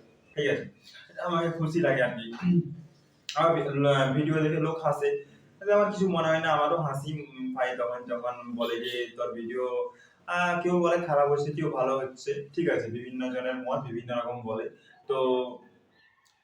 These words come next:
আমাকে ভাল লাগে, এটা আমি আজ এক দেড় বছর ধরে টানা কন্টিনিউ করছি, তো এটা আমাকে করতে ভাল লাগে। ভিডিও বানাতে ভাল লাগে, আমার থটস, আমার চিন্তা ভাবনাগুলো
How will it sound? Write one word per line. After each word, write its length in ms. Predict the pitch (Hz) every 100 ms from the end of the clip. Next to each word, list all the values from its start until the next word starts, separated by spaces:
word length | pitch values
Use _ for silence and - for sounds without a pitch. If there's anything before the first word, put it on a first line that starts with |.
| _
আমাকে 300 | 143 185 190
ভাল 280 | 170 160 156
লাগে, 420 | 135 127 131 - - -
এটা 220 | 131 135
আমি 380 | 135 143 143 143 143
আজ 540 | 135 131 131 131 - _ _ _
এক 200 | 135 135
দেড় 180 | 127 131
বছর 180 | 143
ধরে 260 | 143 147 147
টানা 280 | 139 123 131
কন্টিনিউ 340 | 123 127 127
করছি, 440 | 127 127 - - -
তো 80 | 143
এটা 220 | 139 139
আমাকে 200 | 139 143
করতে 260 | 131 131 -
ভাল 240 | 113 113
লাগে। 260 | 104 101 101 _ - - _
ভিডিও 280 | 131 139 143
বানাতে 260 | 143 135 139
ভাল 200 | 135 123
লাগে, 220 | 123 127
আমার 200 | 123 127
থটস, 440 | 127 123 127 -
আমার 140 | 127 123
চিন্তা 280 | - 117 123
ভাবনাগুলো 580 | 127 127 131 131 -